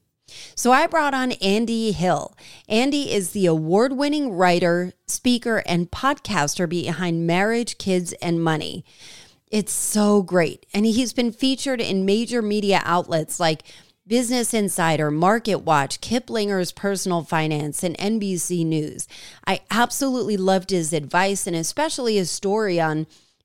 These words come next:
how he paid off his mortgage, how he was able to be, to become a millionaire and do it honestly. Not that it is not honestly, but do it in a way that was systematic. And he teaches people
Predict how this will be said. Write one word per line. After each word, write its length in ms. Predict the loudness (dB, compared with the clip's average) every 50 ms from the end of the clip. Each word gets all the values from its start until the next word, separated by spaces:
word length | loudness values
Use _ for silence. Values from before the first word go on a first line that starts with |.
| _ _ _ -6
how 280 | -4 -2 0 0 0 0
he 100 | -2 -4
paid 320 | -6 -4 0 2 2 4
off 180 | 2 2 0 0
his 200 | -2 -2 0 0
mortgage, 680 | 0 2 2 2 4 4 2 2 2 2 0 -4 -6
how 220 | -6 -2 -2 0 0
he 120 | 0 0
was 220 | 0 -2 0 0
able 320 | 0 2 2 2 2 0 0
to 440 | -2 -4 -2 0 2 2 2 0 -2 -6 -12 -20 -20 -20 _ _ _
be, 480 | 0 0 0 0 -2 -6 -8 -8 -8 -2
to 140 | 2 2 2
become 440 | 2 0 -2 -2 -2 0 2 2 2
a 60 | 2
millionaire 680 | 4 4 4 4 4 2 2 2 2 4 4 4 4
and 160 | 2 2 0 0
do 200 | 0 0 0 0
it 120 | 0 0 0 2
honestly. 600 | 2 2 2 0 -2 -4 -2 -2 -2 -2 -2 -2
Not 400 | -2 -2 -2 -2 -2 -4 -8 -6
that 140 | -4 -2 -2
it 80 | -2 -2
is 340 | -2 -2 -2 -2 -4 -8 -10 _ -8 -2
not 300 | 0 2 4 4 2 2
honestly, 460 | 0 -2 -2 -2 -4 -6 -6 -6 -4
but 240 | 0 0 0 0 2
do 240 | 2 2 4 4 6
it 200 | 6 4 2 0 -6 -18 -18 -18 -18 -20 -20 -20 -20 _ _ _
in 160 | 0 2 4
a 80 | 4 4
way 300 | 4 4 4 4 4 4
that 180 | 4 4 2
was 240 | 2 2 0 0 0
systematic. 920 | -2 -2 -2 -2 -2 0 0 0 2 2 4 4 4 4 4 4 2 2 0
And 120 | -2 -2
he 200 | -2 -2 -2 -4
teaches 560 | -2 -2 0 2 4 4 4 2 0 -2 -2 -4
people 520 | -6 -6 -6 -4 -4 -4 -4 -4 -6 -8